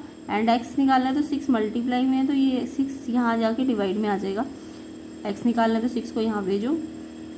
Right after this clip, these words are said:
और फिर ये कट जाएगा टू से दोनों, टू थ्री ज़ा टू ट्वेंटी, ट्वेंटी बाई थ्री इसका answer है। तो ये answer है, इस तरीके से इस equation को solve करना है।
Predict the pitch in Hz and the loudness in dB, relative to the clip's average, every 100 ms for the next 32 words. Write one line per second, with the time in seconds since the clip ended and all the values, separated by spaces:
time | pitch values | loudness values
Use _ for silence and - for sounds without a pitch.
0 | - - - - - - - - - - | -14 -16 -16 -16 -16 -14 -14 -12 -10 -6
1 | 202 233 214 220 208 202 208 226 247 262 | -2 0 2 0 2 0 2 2 2 2
2 | 254 247 247 233 240 277 - - 233 - | 2 4 2 2 4 2 0 -2 -4 0
3 | 240 240 262 277 247 226 220 214 220 285 | 0 2 2 0 0 0 0 0 2 2
4 | 294 214 208 233 220 220 214 226 226 254 | 2 0 0 0 0 -2 0 0 0 0
5 | 233 196 190 208 202 285 - - - - | 0 0 -2 -2 0 -2 -4 -10 -12 -12
6 | - - - 220 208 196 185 - 254 - | -12 -10 -4 0 0 0 -2 -2 -2 0
7 | 254 247 254 269 262 262 226 214 208 214 | 0 2 2 2 2 0 0 0 0 -2
8 | 240 254 185 156 - 160 160 185 | -2 -2 0 0 -2 -4 -4 -4